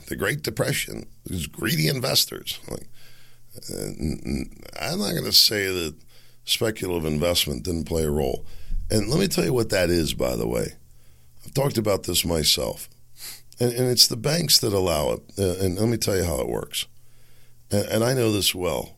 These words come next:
from my real estate development days. You buy a piece of raw ground. Let's just say, for the se-, sake of easy math, ten acres. And you buy it for a hundred thousand dollars, okay?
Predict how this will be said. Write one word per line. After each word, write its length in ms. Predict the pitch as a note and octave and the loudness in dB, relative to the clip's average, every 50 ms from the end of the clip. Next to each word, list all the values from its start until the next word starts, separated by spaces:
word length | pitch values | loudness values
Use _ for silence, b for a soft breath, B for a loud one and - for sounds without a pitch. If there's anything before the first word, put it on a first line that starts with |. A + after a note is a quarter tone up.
| - | -20
from 240 | - - - F#2+ F#2 | -12 -8 -4 -2 0
my 220 | E2+ E2+ E2 D#2+ D2+ | 0 2 2 0 0
real 260 | B1+ C#2+ F2 F2 E2+ | -2 0 0 0 2
estate 320 | D#2 - - - D2 - | 2 0 0 -2 -4 -6
development 460 | - C2 B1 B1+ G1+ G1+ - - - | -6 -6 -6 -4 -4 -6 -6 -10 -10
days. 380 | - - - - - - - - - - - b b b b b b b b b b b - | -10 -10 -10 -10 -10 -12 -14 -16 -18 -20 -20 b b b b b b b b b b b -2
You 120 | - D3 | 0 2
buy 200 | C#3 D3 C#3+ C3+ | 2 4 2 2
a 80 | B2 A2+ | 0 0
piece 280 | - B2 A2 G#2+ - | 0 2 2 2 2
of 80 | - G2 | 2 2
raw 280 | F#2 F#2+ F2+ E2 D2+ C#2+ | 0 2 2 2 2 0
ground. 400 | C#2 - - - - - - - | 0 -2 -4 -4 -4 -8 -10 -4
Let's 260 | - E3+ D#3+ - - | -2 2 2 4 2
just 160 | - - - | 2 2 0
say, 160 | - B2 A2+ G#2 | 0 2 0 0
for 140 | - - | 0 -2
the 100 | G2 F#2 | 0 2
se-, 340 | F2+ - - G2+ E2+ - - - | 4 4 4 2 0 -4 -2 2
sake 260 | - - G2 F2+ D2+ | 2 4 4 2 0
of 140 | F2+ E2 E2+ | -2 -2 -2
easy 260 | E2+ E2 D2 D2 D2+ | 0 0 0 0 0
math, 380 | C#2 D2 D2+ C2+ - - - b b b b b b b b - | 0 0 0 0 -2 -6 -10 b b b b b b b b -4
ten 240 | - - C3+ B2 G#2+ | 0 2 4 4 4
acres. 520 | F#2 C2+ - - - - - - - - - - - b b b b b b b b b b b - | 2 0 -2 -4 -8 -12 -10 -8 -10 -10 -10 -12 -14 b b b b b b b b b b b -4
And 100 | G2+ A2+ | 0 4
you 100 | D3 D3+ | 4 4
buy 360 | B2+ G#2+ - F#2 G2+ G#2 F#2+ | 4 2 0 0 2 2 2
it 240 | D2 A1+ A1 - - - - - - - | 2 0 0 -2 -6 -10 -16 -16 -14 -12
for 400 | - - - E2 D#2+ D#2 D2+ - | -8 -4 0 2 2 4 4 2
a 140 | - - - | 0 -2 -6
hundred 500 | - - - - G#2+ A2 G#2 G2+ F#2 D#2 | -8 -6 -2 2 4 4 4 4 2 0
thousand 480 | - - C2+ C2+ C#2 D2 C#2 C2+ A#1 | 0 0 0 2 2 0 0 0 -2
dollars, 460 | G#1 - - - - - - - - - - - - | -2 -4 -4 -6 -8 -10 -10 -12 -12 -12 -14 -18 -10
okay? 260 | - - G3 G#3 G#3+ | -4 0 0 0 0